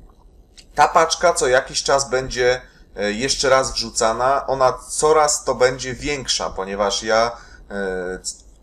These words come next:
no, jak mam jakiś nowy czołg albo jakiś czołg mi się podoba, to po prostu szukam wtedy jakiegoś modelu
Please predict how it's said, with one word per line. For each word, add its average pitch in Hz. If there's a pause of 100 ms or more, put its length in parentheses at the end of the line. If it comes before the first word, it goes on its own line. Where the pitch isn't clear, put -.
no, 120
jak 113
mam 131
jakiś 127
nowy 120
czołg 151
albo 120
jakiś -
czołg -
mi -
się 120
podoba, 127
to 120
po 117
prostu 117
szukam 127
wtedy 120
jakiegoś 113
modelu 127